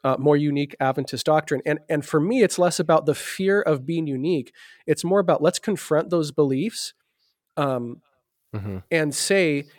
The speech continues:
Speaker 1: "Is there something worthwhile here? Why is this so important to Adventism beyond just being unique? Does this shed light more clearly on the character of God, on the
Speaker 2: Mm-hmm.
Speaker 1: Bible, the gospel, um, and what my mission is as a Christian?"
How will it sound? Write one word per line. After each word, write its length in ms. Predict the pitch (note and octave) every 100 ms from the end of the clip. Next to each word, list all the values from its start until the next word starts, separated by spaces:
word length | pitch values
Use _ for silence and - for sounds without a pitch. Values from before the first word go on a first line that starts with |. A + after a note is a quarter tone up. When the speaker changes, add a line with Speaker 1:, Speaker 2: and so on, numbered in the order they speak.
| _
Speaker 1:
"Is 300 | F#3 A3 G#3+
there 160 | A3 G3+
something 560 | - G3 F#3 G3+ E3+ C#3
worthwhile 580 | E3 D#3 D3+ D3 D3+ C#3
here? 440 | C3+ E3+ B2 A#2 _ _
Why 260 | C#3+ D3+ G3
is 200 | F#3+ F3
this 160 | E3+
so 220 | - E3+
important 340 | D3+ C#3+ E3+ D3+
to 60 | C3+
Adventism 480 | C3 C3 C3+ C#3
beyond 300 | C3+ D#3 A#3+
just 180 | B3 -
being 160 | G3 F3
unique? 500 | D3 C#3+ D#3+ - - - - -
Does 420 | E3 G3+ A3 E3+
this 200 | E3+ F3
shed 340 | - - E3 D3+
light 260 | D3+ D3+ D3+
more 160 | C#3+
clearly 380 | C3 - F3 E3+
on 100 | D3
the 80 | C3+
character 400 | - C#3+ - C3
of 140 | A#2+
God, 400 | D3 D3 E3+ G#3 - - - _ _
on 140 | D3 C3+
the 80 |
Speaker 2:
Mm-hmm. 60 | B2
Speaker 1:
Bible, 340 | C3+ D#3 F3+ D#3+
the 100 | A#2+
gospel, 600 | C3+ C#3+ - - E3 F3+ _ _ _ _
um, 260 | C3+ B2 A#2+ -
and 200 | D3+ C#3
what 180 | D3 C#3+
my 160 | D3
mission 340 | D#3 D3+ - C#3+
is 140 | C3
as 60 | A#2+
a 60 | A#2+
Christian?" 580 | - D3+ - A#2 -